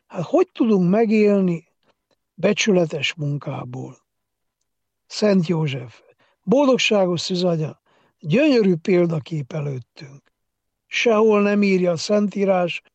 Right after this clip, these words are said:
Mária elment volna Jeruzsálem templomba koldulni. Azt írja, hogy elment, és ő adott adományt. Szegénységéből két gerlefiókat telt.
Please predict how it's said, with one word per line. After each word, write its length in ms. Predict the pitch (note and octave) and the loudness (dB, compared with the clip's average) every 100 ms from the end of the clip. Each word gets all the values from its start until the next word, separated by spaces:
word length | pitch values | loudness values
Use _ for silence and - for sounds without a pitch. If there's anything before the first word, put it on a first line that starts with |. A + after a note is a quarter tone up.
| _ | _
Mária 420 | G#3+ G#3 G3 F3+ | 0 2 2 2
elment 460 | F#3+ G#3+ G3 F#3 | 2 2 0 0
volna 380 | E3 F3 E3+ D3 - - _ | -2 -4 -4 -6 -12 -20 _
Jeruzsálem 760 | - G3 A#3 G3+ G3 F#3 F3+ D3+ | -2 2 4 4 2 2 2 -2
templomba 640 | C#3+ G3 G3+ G3+ F#3 E3 C#3+ | -2 -2 0 0 0 -2 -4
koldulni. 640 | - G3 F3+ D#3+ D#3 F#3 | 0 2 2 0 -2 -2
Azt 260 | D4+ - | -4 -2
írja, 260 | B3+ A#3 A#3 | -2 2 2
hogy 120 | A3 - - _ _ | 2 -2 -16 _ _
elment, 540 | G#3 A#3+ B3 G#3+ G3+ | -4 -2 0 0 -2
és 180 | - - _ | -6 -16 _
ő 280 | E4 F#4 | 2 4
adott 580 | D4 G#3 E3 D#3+ _ _ _ | 4 2 -2 -10 _ _ _
adományt. 760 | A#3 G3+ F#3 E3+ D#3 C#3 _ _ _ _ _ _ | -2 2 0 0 -4 -10 _ _ _ _ _ _
Szegénységéből 1040 | _ - B4 F4 B3 - A#3 G3 F#3+ F3 E3 | _ -8 0 2 2 2 2 2 2 2 0
két 300 | A3+ F#3 D#3+ | 0 0 2
gerlefiókat 840 | F#3+ F3+ E3+ - F3 D#3+ C#3+ D3 | 2 2 0 -4 -6 -6 -8 -12
telt. 460 | - - - _ | -12 -14 -14 _